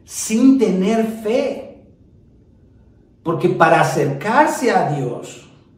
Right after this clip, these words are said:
uno tiene que creer que existe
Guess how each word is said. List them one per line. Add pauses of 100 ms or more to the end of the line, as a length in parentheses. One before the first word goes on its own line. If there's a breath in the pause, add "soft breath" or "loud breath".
(880 soft breath)
uno
tiene
que
creer
que
existe